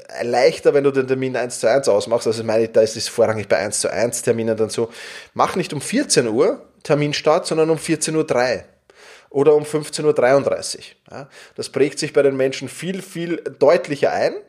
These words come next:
ja, und, äh, die finden das zum Teil lustig und kommen dann sogar pünktlich, weil sie dann speziell motiviert sind.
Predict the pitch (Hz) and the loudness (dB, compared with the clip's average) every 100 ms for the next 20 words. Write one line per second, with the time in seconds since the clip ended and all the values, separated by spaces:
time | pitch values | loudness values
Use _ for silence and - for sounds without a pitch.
0 | - 120 165 190 147 139 143 143 147 143 | -4 -2 -2 -4 -4 -2 2 4 4 4
1 | 143 147 180 175 165 - 143 139 131 208 | 0 -6 -10 -4 -4 -4 0 0 2 -2
2 | - 151 143 - 165 180 143 127 123 135 | -2 0 0 4 4 4 2 0 -2 0
3 | 123 - 151 - 156 135 135 143 135 135 | 0 0 -6 -8 -8 0 2 2 2 0
4 | - - - - 160 - 175 202 143 131 | 0 -18 -18 -2 -2 2 2 4 2 0
5 | 107 113 113 151 | -4 -6 -6 -8